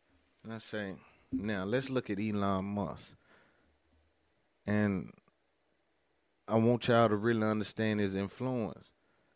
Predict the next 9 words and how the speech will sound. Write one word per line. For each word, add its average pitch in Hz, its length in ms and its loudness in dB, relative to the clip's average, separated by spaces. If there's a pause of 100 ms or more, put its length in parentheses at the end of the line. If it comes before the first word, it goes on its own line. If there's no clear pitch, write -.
He - 140 0
put 95 360 0
Bitcoin 107 800 2
before 120 360 4
he 123 200 2
had 113 180 6
even 101 480 0 (1200)
invested 110 800 4
now. 82 280 -8